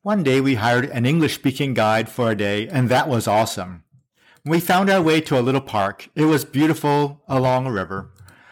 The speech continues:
In the distance, there was a wooden bridge made of slats. Two of us decided to go explore. Wendy stayed back with the guide. We're walking along this bridge. It's very high, and I'm not a fan of heights.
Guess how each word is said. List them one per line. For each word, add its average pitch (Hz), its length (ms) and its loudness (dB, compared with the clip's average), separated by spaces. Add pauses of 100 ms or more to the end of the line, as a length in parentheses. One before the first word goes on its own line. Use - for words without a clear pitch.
(140)
In 170 120 2
the 180 100 4
distance, 156 580 0
there 156 180 0
was 143 100 2
a 147 60 2
wooden 190 360 2
bridge 127 680 -2 (360)
made 165 460 0
of 131 140 -2
slats. - 720 -4 (680)
Two 196 160 0
of 151 140 2
us 127 180 0
decided 127 320 0
to 120 60 -4
go 113 160 0
explore. 110 560 -4 (380)
Wendy 147 280 2
stayed 117 260 -2
back 104 260 -2
with 101 100 -10
the 107 60 -8
guide. 95 340 -4 (680)
We're 185 140 2
walking 160 500 0
along 147 440 0
this 131 200 0
bridge. - 520 -2
It's 135 160 0
very 139 400 0
high, 127 340 0
and 117 240 0
I'm 135 220 0
not 131 120 2
a 120 40 0
fan 131 260 -2
of 113 80 -2
heights. 127 480 -2